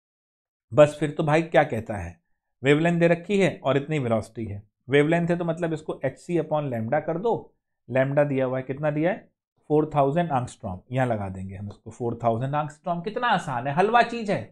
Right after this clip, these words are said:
परेशानी वाली बात नहीं। ये निकालना है, इसको एक्स कह दो, प्लस हाफ एम, इलेक्ट्रॉन का तो फिर मास पता ही है,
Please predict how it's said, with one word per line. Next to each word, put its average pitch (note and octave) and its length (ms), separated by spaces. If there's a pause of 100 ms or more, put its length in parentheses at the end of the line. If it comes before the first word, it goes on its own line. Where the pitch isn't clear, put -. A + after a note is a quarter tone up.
(240)
परेशानी F#3+ 380
वाली F#3+ 180
बात D3+ 240
नहीं। A2+ 120 (1000)
ये G3+ 140
निकालना C3 460
है, B2 240 (400)
इसको D3 180
एक्स D3 180
कह A2+ 180
दो, A2+ 120 (520)
प्लस E3+ 300
हाफ G3+ 440 (440)
एम, F3 200 (160)
इलेक्ट्रॉन C#3+ 460
का C#3+ 120
तो C#3+ 140
फिर C#3+ 160
मास C3+ 280
पता D3+ 160
ही G3+ 140
है, A3+ 120